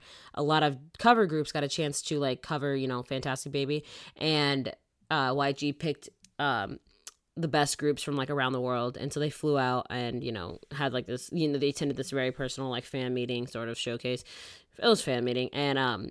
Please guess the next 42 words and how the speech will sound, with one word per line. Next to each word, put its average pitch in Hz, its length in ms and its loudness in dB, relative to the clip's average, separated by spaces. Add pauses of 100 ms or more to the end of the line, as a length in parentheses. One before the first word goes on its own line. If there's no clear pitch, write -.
they 160 140 4
went 151 160 4
backstage, 139 580 2
those 135 220 0
groups 135 220 -4
that 123 160 -2
won, 123 300 -2
and 127 420 -2 (260)
everyone, 147 380 0
they 160 100 0
were, 156 60 2
like, 156 160 -2
all 185 160 2
hugging 165 260 0
each 160 180 -2
other, 147 240 0
blah, 143 120 -2
blah, 143 120 0
blah. 131 280 -2 (380)
And 175 140 0
Taeyang 190 400 6
was 175 160 0
just 160 200 -2
giving 160 280 2
these, 160 160 -2
like, 139 320 -2 (100)
all-encompassing, 151 1080 -2
like, 131 320 -6 (580)
like, 156 220 0
when 165 120 0
people, 202 420 2
you 185 80 -4
know 196 60 -2
how 214 100 -2
when 190 140 -2
people 190 280 -6
hug 147 380 -6
you 170 260 -4
from, 160 300 -4
like, 131 320 -6 (180)
the 160 80 -6
bottom, 143 560 0